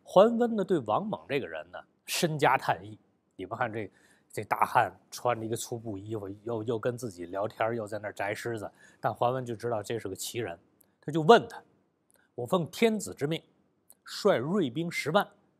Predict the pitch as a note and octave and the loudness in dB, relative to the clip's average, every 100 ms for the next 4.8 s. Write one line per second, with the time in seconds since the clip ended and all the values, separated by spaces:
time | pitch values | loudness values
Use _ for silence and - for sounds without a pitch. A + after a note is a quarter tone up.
0 | _ _ _ - G2 E3 A#2+ G#2 F#2+ F#2+ | _ _ _ -6 0 2 2 -2 -4 -6
1 | - A2 G2 F2+ F#2 B2 - C#3 C#3 C#3 | -6 -8 -8 -8 -6 -8 -4 -2 -2 -4
2 | B2 B2 - E3 A#2 - F2 - - _ | -4 -4 -2 -2 -2 -4 -16 -14 -18 _
3 | _ - - F3+ E3 B2+ A2 - - D3+ | _ -20 4 6 8 6 0 -4 -4 -6
4 | A2 - D#3 - D3+ D#3 F#2+ | -6 -10 -8 -2 -2 -2 -8